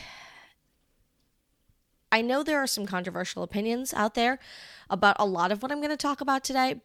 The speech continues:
but in the world of cemeteries, honestly, women's rights is an interesting question. To start off our discussion, I,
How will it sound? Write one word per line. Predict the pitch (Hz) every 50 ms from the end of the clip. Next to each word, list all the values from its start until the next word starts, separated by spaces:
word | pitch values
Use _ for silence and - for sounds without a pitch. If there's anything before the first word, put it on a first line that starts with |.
| _
but | - 214 208 208 - - - _ _ _ _ _ _ _ _ _ _ _ _ _ _ _ _ _ _ _ _ _ _ _ _ _ _ _ _ _ - - _ -
in | 311 359
the | 427 508 494 453
world | 427 415 403 -
of | 339 -
cemeteries, | - - 214 208 202 196 - 190 180 170 - - - 196 - - - -
honestly, | 226 214 240 269 277 262 - - - 185 180 165 170 165 185 - - - - - - _ _ -
women's | 185 180 220 240 277 294 294 285 - -
rights | 202 196 190 185 - 196
is | 175 180
an | 185 -
interesting | - 185 180 - 185 175 - - 180 170
question. | 165 - - - 165 - - - - - - 185 - - - - _ _ _ _ _ _ _ _ _ _ _ _ _ _ _ _ _ _ - _ _ _ - - - - - - - _ _ _ _ _ _ _ _ -
To | - 269
start | - - 440 523 640
off | 679 640 - 494
our | 440
discussion, | 285 269 - - - 202 196 190 - - 196 185 190 190 190 - -
I, | 202 202 196 202 208 208 208